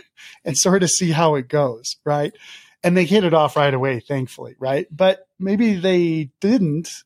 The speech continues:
but we still wanted to be together. So,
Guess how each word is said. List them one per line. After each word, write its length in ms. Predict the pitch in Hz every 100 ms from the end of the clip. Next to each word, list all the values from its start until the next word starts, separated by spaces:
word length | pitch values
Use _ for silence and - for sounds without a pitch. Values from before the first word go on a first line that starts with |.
| _ _
but 240 | 165 170
we 80 | 170
still 240 | 165 190 180
wanted 240 | 185 170
to 60 | 143
be 180 | 214
together. 580 | 269 151 135 131 131 170 _ _ _ _
So, 540 | - 180 175 170 170